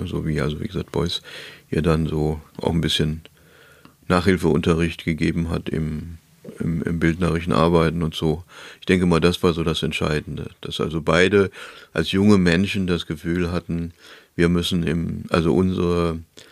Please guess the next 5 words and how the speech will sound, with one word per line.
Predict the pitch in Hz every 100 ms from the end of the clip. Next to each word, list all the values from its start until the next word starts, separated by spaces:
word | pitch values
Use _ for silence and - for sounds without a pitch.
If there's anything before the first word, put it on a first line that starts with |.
| - - -
Profession | - 92 87 - 87 87
ist | - 87 - -
im | - 87
künstlerischen | 98 90 - 78 - -
Bereich. | 73 - - - -